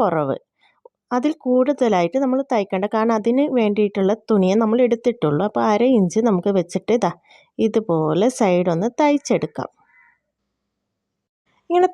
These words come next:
തയ്ക്കുന്നില്ലെങ്കിൽ നമുക്ക് അയൺ ചെയ്തെടുത്താലും മതിയാവും. അയൺ ചെയ്യുന്നതിനേക്കാൾ എളുപ്പം ഇതുപോലെ തയ്ച്ചെടുക്കുന്നതാണ്. then ഇതുപോലെ തയ്ച്ചെടുത്തിട്ടുണ്ട്. ഇനി നമുക്ക് ഇലാസ്റ്റിക് വെച്ച് കൊടുക്കാം.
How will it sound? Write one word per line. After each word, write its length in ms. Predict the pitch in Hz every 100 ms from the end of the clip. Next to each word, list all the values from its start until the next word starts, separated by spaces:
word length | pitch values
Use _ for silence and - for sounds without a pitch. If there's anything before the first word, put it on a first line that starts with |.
| 269
തയ്ക്കുന്നില്ലെങ്കിൽ 800 | 214 202 254 233 170 165 165 233
നമുക്ക് 280 | 254 185 247 277 311 -
അയൺ 200 | 208 202 202
ചെയ്തെടുത്താലും 600 | 254 233 185 - 180 190 185
മതിയാവും. 400 | 160 165 160 -
അയൺ 180 | 185 175 175
ചെയ്യുന്നതിനേക്കാൾ 720 | 190 190 190 196 202 196 202 214
എളുപ്പം 320 | 185 180 254 -
ഇതുപോലെ 380 | 220 208 202 180 214
തയ്ച്ചെടുക്കുന്നതാണ്. 840 | 311 311 262 180 170 151 139 131 - _ - - -
then 140 | 208 202
ഇതുപോലെ 440 | 196 196 196 190 214
തയ്ച്ചെടുത്തിട്ടുണ്ട്. 840 | 208 170 170 180 165 170 170 160 220
ഇനി 120 | 320 349
നമുക്ക് 200 | 254 202 202
ഇലാസ്റ്റിക് 360 | 170 165 - -
വെച്ച് 200 | 160 - 165
കൊടുക്കാം. 300 | 156 151 196